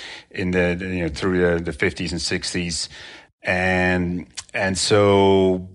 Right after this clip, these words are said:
based on the animals that they had marked and, and observations from, from those studies, you know, there were, there were some indications of,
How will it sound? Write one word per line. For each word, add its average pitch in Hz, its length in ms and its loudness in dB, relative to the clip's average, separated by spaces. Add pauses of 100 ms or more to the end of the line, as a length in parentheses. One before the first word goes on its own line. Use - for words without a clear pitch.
based 113 320 2
on 107 160 4
the 104 60 2
animals 107 340 2
that 87 160 0
they 104 160 4
had 98 100 2
marked 98 460 2
and, 92 180 -4
and 92 140 -2
observations 92 680 -4
from, 87 280 -8
from 85 180 -8
those 85 220 -4
studies, 82 580 -6
you 104 60 -6
know, 87 120 -4
there 87 120 -2
were, 92 120 -8
there 95 120 -2
were 92 120 2
some 98 360 0
indications 85 600 -4
of, 80 220 -6